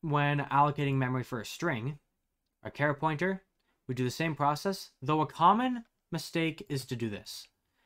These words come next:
The length of the, of the string is ten bytes, so we allocate enough memory for ten bytes. The problem with this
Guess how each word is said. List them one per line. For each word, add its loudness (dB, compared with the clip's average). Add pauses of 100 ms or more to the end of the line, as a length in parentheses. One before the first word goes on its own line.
(240)
The -4
length -4
of -2
the, -6
of -6
the -4
string -4
is -6
ten -8
bytes, -10 (400)
so -6
we -4
allocate -4
enough -4
memory -6
for -12
ten -8
bytes. -6 (220)
The -6
problem 4
with 2
this -2